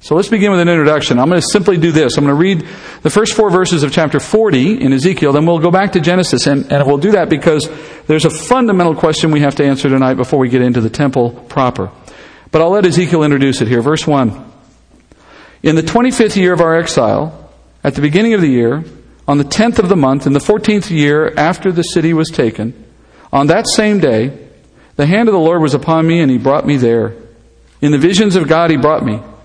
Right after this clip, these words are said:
into the land of Israel, and set me on a very high mountain. And on it, to the south,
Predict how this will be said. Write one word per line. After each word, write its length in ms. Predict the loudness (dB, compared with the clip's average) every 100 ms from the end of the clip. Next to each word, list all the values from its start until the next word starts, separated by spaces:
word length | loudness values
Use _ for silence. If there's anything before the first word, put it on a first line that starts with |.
| -6
into 180 | -2 0
the 80 | 2
land 320 | 2 2 2
of 80 | 0
Israel, 380 | -2 -4 -6 -10 -20 -20 _ _
and 160 | -2 -2 0
set 160 | 0
me 140 | 0 0
on 140 | 2
a 40 | 2
very 220 | 2 2
high 160 | 0
mountain. 380 | 2 0 -2 -6 -12 -20 -20 _ _ -4
And 120 | 0
on 240 | 2 2
it, 280 | 0 -4 -6
to 80 | -4
the 80 | -4
south, 680 | -2 0 0 0 -4 -12